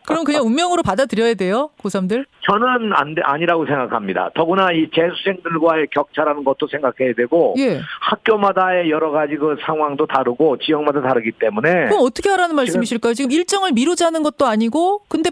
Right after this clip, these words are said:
Speaker 1: 그냥 받아들이라는 것도 아니고 그러면 어떻게 하자는 말씀이실까요?
Speaker 2: 저는 이 상황에서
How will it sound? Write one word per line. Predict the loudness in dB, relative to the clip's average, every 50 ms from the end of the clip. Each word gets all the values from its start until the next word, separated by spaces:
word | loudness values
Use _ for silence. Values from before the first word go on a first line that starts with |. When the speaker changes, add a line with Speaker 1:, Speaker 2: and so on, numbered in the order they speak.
| -4
Speaker 1:
그냥 | -2 -2 -2 0
받아들이라는 | 0 0 0 0 0 0 0 0 2 2 2 2 2 0
것도 | 0 0 0 0 0
아니고 | 0 0 0 0 0 0
그러면 | 0 0 0 0 0 0
어떻게 | -2 -4 -4 -2 -2
하자는 | 0 0 2 2 2
말씀이실까요? | 2 0 -2 -2 -2 -4 -2 -4 -4 -4 -4 -2 -2 -2 -4 -6 _ _ _ _ _ -4
Speaker 2:
저는 | 0 2 2 2 2 2
이 | 2 2 2 2
상황에서 | 0 0 2 2 2 2 2 2 0 2 2 0